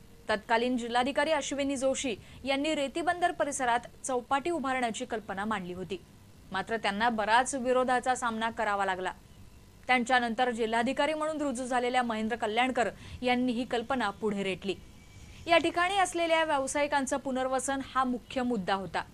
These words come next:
पण ठाणे महापालिकेनं औद्योगिक भूखंड उपलब्ध करून देण्याचं ठरवल्यानं हा प्रश्न निकाली निघाला. रेती उत्पादक सोसायटीनंही सहमती दर्शवल्यानं आता सार्वजनिक बांधकाम विभागातर्फे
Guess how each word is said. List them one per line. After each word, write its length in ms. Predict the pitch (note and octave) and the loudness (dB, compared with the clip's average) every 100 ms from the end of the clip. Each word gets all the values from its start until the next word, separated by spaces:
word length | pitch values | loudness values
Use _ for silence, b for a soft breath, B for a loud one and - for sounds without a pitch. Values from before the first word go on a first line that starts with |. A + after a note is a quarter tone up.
| - - - - - | -20 -20 -20 -10 -2
पण 140 | A3 | 0
ठाणे 260 | A3+ A3+ A3+ | 0 0 0
महापालिकेनं 720 | A3 C4 C#4 D4 C#4+ C4+ D#4 - B B | 2 2 2 0 0 0 -2 -4 B B
औद्योगिक 600 | B3+ C4 B3+ D#4+ D#4 D#4+ | 2 2 2 0 -2 -2
भूखंड 580 | B3+ A#3+ C#4 - C4+ B3+ C4 | -2 -2 -4 -2 -2 0 0
उपलब्ध 440 | - A3 B3 A#3 B3 | -2 -2 0 0 -2
करून 260 | A#3+ A#3 A#3 | -2 -2 0
देण्याचं 340 | G#3+ G#3+ A3+ | 0 0 -2
ठरवल्यानं 580 | G#3+ A3 B3 C#4 C4+ A#3 B B | -4 -2 0 4 2 2 B B
हा 80 | A#3+ | 0
प्रश्न 420 | A#3+ A#3+ A#3+ A#3+ G#3+ | 0 0 -4 -2 -2
निकाली 340 | G#3+ G#3+ F#3+ | -2 0 -2
निघाला. 400 | F#3+ F#3 F3+ F3+ E3 - - - - B B B | -2 -6 -6 -6 -6 -10 -20 -20 -20 B B B
रेती 300 | C#4+ D#4+ - | 4 4 6
उत्पादक 520 | F#4+ - F4 E4+ F#4+ | 2 2 2 4 2
सोसायटीनंही 840 | - F4 D#4+ D4+ D4+ D4+ D4 C4 C#4 | 0 -4 0 0 0 0 -2 -2 -2
सहमती 480 | - A#3+ B3 A#3+ B3+ | -4 -4 -2 -2 0
दर्शवल्यानं 680 | A#3+ A#3 D4 D4+ C4+ A#3 F#3 B B - | 0 0 0 2 2 0 -4 B B -2
आता 260 | B3 C#4 D4 | 2 4 4
सार्वजनिक 640 | C#4+ B3 C4 C4 D#4 D4+ | 4 2 0 -2 -2 0
बांधकाम 380 | D#4+ D4+ D4+ C#4+ | 0 2 0 0
विभागातर्फे 800 | C4+ A#3+ B3+ B3+ B3 B3 B3+ | 0 0 0 0 -2 -2 0